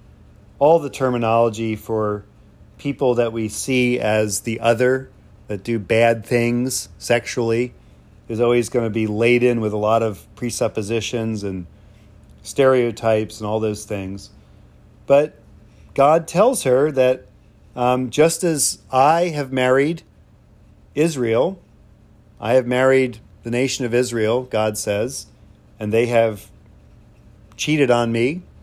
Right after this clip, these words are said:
with other gods. Um, so I want you, Hosea, to marry a woman who will cheat on you, who, with other men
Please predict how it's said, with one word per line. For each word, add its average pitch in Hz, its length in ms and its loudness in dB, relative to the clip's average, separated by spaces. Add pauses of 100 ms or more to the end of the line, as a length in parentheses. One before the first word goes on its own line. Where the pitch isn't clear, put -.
(480)
with 113 160 -2
other 117 200 2
gods. 107 600 0 (640)
Um, 113 240 -4
so 151 580 2
I 139 120 4
want 151 240 0
you, 180 180 4
Hosea, 110 520 0
to 120 120 -10
marry 120 560 0 (760)
a 117 80 0
woman 135 560 2 (100)
who 123 160 2
will 131 140 2
cheat 147 280 -2
on 104 160 0
you, 92 280 -6 (760)
who, 113 220 -4
with 113 180 0
other 120 240 2
men 107 480 -4